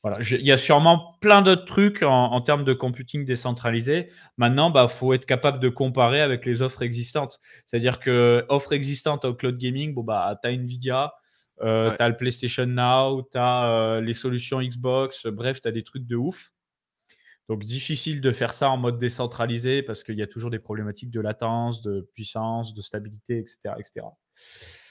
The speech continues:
Speaker 1: Voilà, et si vous trouvez d'autres trucs, n'hésitez pas à nous l'envoyer, hein, sur, euh, sur Twitter, on regardera ça avec plaisir.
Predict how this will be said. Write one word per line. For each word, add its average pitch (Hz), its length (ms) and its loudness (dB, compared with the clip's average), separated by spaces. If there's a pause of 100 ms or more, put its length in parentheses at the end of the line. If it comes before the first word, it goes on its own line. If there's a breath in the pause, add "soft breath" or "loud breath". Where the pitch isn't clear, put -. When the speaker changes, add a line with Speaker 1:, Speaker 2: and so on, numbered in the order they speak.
(840 loud breath)
Speaker 1:
Voilà, 139 520 10
et 131 320 6
si - 180 -4
vous 202 140 -2
trouvez 190 320 0
d'autres 175 160 -2
trucs, 202 240 -6
n'hésitez 147 380 -6
pas 185 140 0
à 180 40 0
nous 175 120 -2
l'envoyer, 160 420 0
hein, 139 100 -4
sur, 127 380 -6
euh, 113 500 0
sur 123 220 -10
Twitter, 139 240 -6
on 156 120 0
regardera 135 380 -4
ça 180 160 -6
avec 170 160 -6
plaisir. 120 300 -10